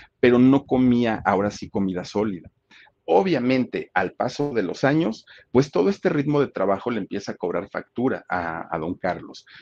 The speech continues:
Como todo, ¿no? Finalmente, cualquier descuido, pues nos empiezan a, este, a, a pasar la, la factura. Resulta que don Carlos, debido a, a este maltrato que le ocasiona su cuerpo, de pronto empieza a sufrir del estómago, pero muy feo y, y, y muy fuerte.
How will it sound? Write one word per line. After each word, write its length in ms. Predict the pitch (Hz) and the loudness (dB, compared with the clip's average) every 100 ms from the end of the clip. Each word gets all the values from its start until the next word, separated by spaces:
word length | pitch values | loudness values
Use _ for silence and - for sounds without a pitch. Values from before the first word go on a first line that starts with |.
| - | -6
Como 240 | - 214 | 0 0
todo, 300 | - 370 294 - | 2 2 0 -2
¿no? 180 | 196 330 | -2 -2
Finalmente, 500 | - 120 135 135 - | 0 2 2 0 -2
cualquier 320 | 98 92 131 | -6 0 0
descuido, 460 | 135 131 - 131 147 | 0 -2 0 0 0
pues 100 | 101 | -4
nos 160 | 87 | -4
empiezan 480 | 95 85 107 104 117 - - - | -6 -2 -2 2 0 -2 -12 -6
a, 160 | - 85 | 0 0
este, 500 | 82 - - 95 90 | 0 -6 -2 0 0
a, 160 | - 90 | 0 -2
a 200 | - 90 | -2 -4
pasar 380 | - 87 98 95 | -6 0 0 2
la, 280 | 98 90 80 | 0 0 0
la 140 | 90 | -4
factura. 480 | 85 82 - 90 76 - - - | -4 -8 -6 -10 -10 -16 -20 -4
Resulta 420 | - 131 175 185 196 | 0 2 0 0 -2
que 160 | - | 0
don 220 | 131 127 | 2 2
Carlos, 560 | - 120 92 95 117 - - - _ | 4 2 2 -2 -4 -12 -20 -20 _
debido 440 | 113 113 147 170 - | 0 0 0 -2 2
a, 320 | 104 85 101 | 2 2 -2
a 60 | |
este 220 | 101 - 143 | -6 -2 0
maltrato 640 | 113 90 - 107 107 117 | 0 -2 0 0 0 -6
que 100 | - | -6
le 240 | 87 87 - | -6 -6 -6
ocasiona 480 | 92 101 - 104 | -8 -10 -6 -6
su 180 | 107 - | -6 -10
cuerpo, 420 | - 107 92 101 - | -2 -2 -2 -10 -8
de 160 | 104 | -10
pronto 260 | - 117 123 | -8 -8 -8
empieza 320 | 147 113 113 | -8 -8 -10
a 40 | |
sufrir 380 | 107 95 95 95 | -10 -10 -8 -6
del 180 | 95 95 | -4 -6
estómago, 480 | 95 - 127 101 85 - - _ | -6 -4 -2 -2 -6 -14 -20 _
pero 200 | - 120 | 0 2
muy 280 | 120 135 175 | 4 2 2
feo 460 | 196 - - 427 147 | -2 -2 0 2 0
y, 200 | 110 101 | 0 0
y, 220 | 107 98 87 | -2 -2 -2
y 80 | 113 | 0
muy 160 | 127 | 0
fuerte. 480 | 127 120 104 - - | 0 0 0 -2 -14